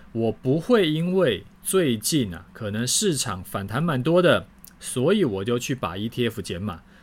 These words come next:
甚至是去买反向的E T F，我想要赚价差。我很清楚的知道啊，只有中级波段的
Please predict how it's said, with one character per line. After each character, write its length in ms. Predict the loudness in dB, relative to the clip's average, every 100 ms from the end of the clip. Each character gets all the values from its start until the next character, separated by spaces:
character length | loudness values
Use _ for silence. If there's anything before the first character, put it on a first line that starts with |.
| -12
甚 320 | 0 4 4
至 180 | 2 0
是 200 | 0 -2
去 140 | -2
买 220 | -2 0 -2
反 280 | -4 -8
向 260 | -2 -2 -2
的 60 | -4
E 120 | -6
T 200 | -4 -4
F， 200 | -4 -6
我 100 | -8
想 120 | -6
要 80 | -8
赚 240 | -6 -6
价 220 | -4 -6 -6
差。 320 | -10 -12 -16 -20 -20 -20 -20 -8
我 140 | -2 0
很 180 | 0 -2
清 240 | -2 -2
楚 180 | -2 -4
的 120 | -4
知 180 | -4 -4
道 180 | -2 -4
啊， 180 | -6 -14 -20 -20 -20 -18
只 220 | -6 0 4
有 200 | 4 4
中 260 | 0 -2
级 180 | -2 -2
波 260 | 0 2 2
段 260 | 2 0 -6 -20 -20 -20 -10
的 240 | -2 -2